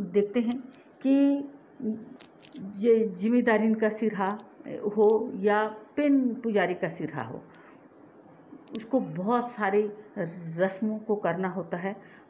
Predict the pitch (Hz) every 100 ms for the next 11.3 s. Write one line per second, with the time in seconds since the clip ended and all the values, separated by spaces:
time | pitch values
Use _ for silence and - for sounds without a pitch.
0 | - 247 247 - - 208 208 - 269 269
1 | 240 226 226 214 202 196 208 208 233 226
2 | 247 226 226 226 208 202 190 196 214 202
3 | - 208 214 214 - - - - 254 254
4 | 262 - - - - - - - 202 208
5 | 254 269 269 254 247 254 262 247 214 214
6 | 214 208 - - - - 196 233 220 214
7 | 208 233 208 196 202 214 214 185 180 156
8 | - 139 131 - - - 233 226 208 226
9 | 262 262 - - - - _ - 254 254
10 | 294 285 269 262 - 214 208 214 208 -
11 | 190 208